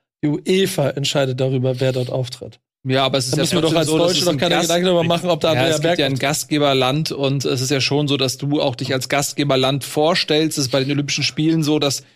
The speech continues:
Speaker 2: dass es auch immer ein bisschen lokal, ähm, eingefärbt ist, was da gemacht wird. Äh, ich fand, äh, das unspektakulär, wenig störend. Äh, es wurde jetzt mal, äh, der Fußball in den Vordergrund gestellt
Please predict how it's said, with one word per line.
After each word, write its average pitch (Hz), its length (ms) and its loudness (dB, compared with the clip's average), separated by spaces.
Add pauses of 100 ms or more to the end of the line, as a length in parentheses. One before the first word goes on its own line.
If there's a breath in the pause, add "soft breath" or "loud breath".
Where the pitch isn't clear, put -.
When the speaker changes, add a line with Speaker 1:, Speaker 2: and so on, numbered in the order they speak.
(180 soft breath)
Speaker 2:
dass 135 140 -2
es 139 120 -4
auch 139 160 -2
immer 156 140 2
ein - 20 0
bisschen 147 240 -2
lokal, 143 560 0 (360 soft breath)
ähm, 139 580 0
eingefärbt 151 680 0
ist, 151 260 -4
was 147 180 0
da 139 100 0
gemacht 135 320 -2
wird. 160 260 -2
Äh, 135 280 0
ich 165 160 -2
fand, 160 300 -2
äh, 135 280 0
das 127 380 -2 (480)
unspektakulär, 175 880 0
wenig 156 340 2
störend. 214 520 0
Äh, 151 380 0
es 151 240 -4
wurde 156 240 2
jetzt 147 180 -2
mal, 135 280 2
äh, 139 180 -2
der 131 120 0
Fußball 165 360 -2
in 151 60 2
den 139 60 -4
Vordergrund 160 340 0
gestellt 151 520 0